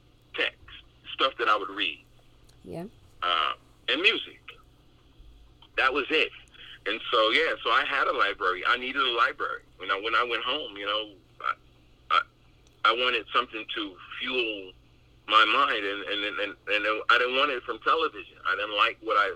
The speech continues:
Speaker 1: what I, what I was experiencing within myself from the things that I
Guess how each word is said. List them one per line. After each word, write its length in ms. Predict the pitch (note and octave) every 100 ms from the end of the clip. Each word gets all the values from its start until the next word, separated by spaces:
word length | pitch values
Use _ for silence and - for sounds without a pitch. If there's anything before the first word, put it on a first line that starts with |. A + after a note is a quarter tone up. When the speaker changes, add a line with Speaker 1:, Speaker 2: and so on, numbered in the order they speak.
| -
Speaker 1:
what 120 | G2+
I, 140 | F#2+ -
what 140 | G2+ G2
I 60 |
was 140 | F#2+ F#2
experiencing 720 | - - A2+ A#2+ A#2+ - G#2
within 240 | G2 G2+ G2
myself 480 | G2 - F#2+ F#2+ -
from 120 | F#2+
the 100 | F#2 -
things 240 | G#2 G2
that 60 | F2+
I 140 | E2+